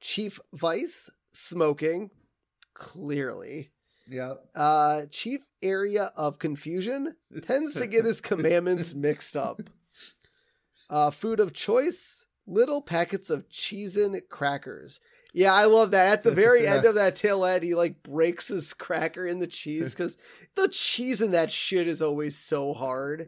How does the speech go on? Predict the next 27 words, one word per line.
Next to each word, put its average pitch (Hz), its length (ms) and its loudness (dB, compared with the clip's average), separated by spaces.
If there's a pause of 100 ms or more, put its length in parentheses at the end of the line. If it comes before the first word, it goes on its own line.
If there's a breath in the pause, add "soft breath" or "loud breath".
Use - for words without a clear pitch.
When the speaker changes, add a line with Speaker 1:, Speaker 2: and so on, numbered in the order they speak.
(580 soft breath)
Speaker 2:
If - 80 -8
I 208 140 2
wanted 208 480 0 (180)
smoke 180 480 0
blown 170 240 -2
up 170 160 -2
my 156 240 -2
ass, 151 380 0
I'd 160 180 -2
be 156 140 -2
at 139 140 -4
home 151 260 -4
with 139 100 -6
a 127 60 -10
pack 143 300 -6
of 135 60 -10
cigarettes 143 580 -6 (260 soft breath)
and 143 80 -6
a 127 80 -4
short 165 360 2
Speaker 1:
<laughs> - 0 -
Speaker 2:
length 143 320 -4 (160)
of 127 220 -8
hose. 127 580 -6
Speaker 1:
Oh 226 140 6
my 240 200 4
God. 202 840 2